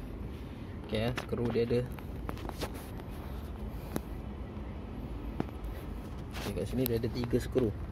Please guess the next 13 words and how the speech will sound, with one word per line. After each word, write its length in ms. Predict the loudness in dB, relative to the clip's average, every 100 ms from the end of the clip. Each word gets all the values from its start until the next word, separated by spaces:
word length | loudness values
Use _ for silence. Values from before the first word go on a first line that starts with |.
| 0
Satu, 480 | 0 0 2 2 2 -2 -4 -4 -4 -4 -4 -4 -4 -6 -6 -6 -4 -4 -4 -4 0
dua 480 | 2 2 4 6 4 2 -4 -4 -2
dan 220 | 2 2 0 -2
tiga. 320 | 0 0 0 -2 -4 -4 -4 -4 -4 -2
Guna 160 | 2 2
screwdriver 480 | 4 2 4 4 4
tadi, 320 | 4 4 4 2 0 0
screwdriver 320 | 2 4 4
bunga, 260 | 6 10 10 10 8 8
kita 80 | 6 2
buka 160 | 2 0
skru 260 | 0 0
tu. 100 | 0